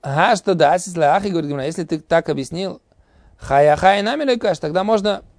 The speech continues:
сказать, что таким образом можно объяснить и, э, противоречие между животным и животным. «Гобы бейбар катан, гобы бейбар гадоль». Речь идёт, что в нашей Мишне,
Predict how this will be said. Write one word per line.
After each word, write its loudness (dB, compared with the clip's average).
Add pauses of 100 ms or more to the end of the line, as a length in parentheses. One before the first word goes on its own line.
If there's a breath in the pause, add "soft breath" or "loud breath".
(340)
сказать, -4
что -14
таким -4
образом 0
можно 0
объяснить -6
и, -6
э, -4
противоречие -6
между -6
животным -4
и -6
животным. 2 (1800)
«Гобы 6
бейбар 8
катан, -2
гобы -2
бейбар 0
гадоль». 0 (120)
Речь -4
идёт, 6 (420)
что 0
в -8
нашей 0
Мишне, -6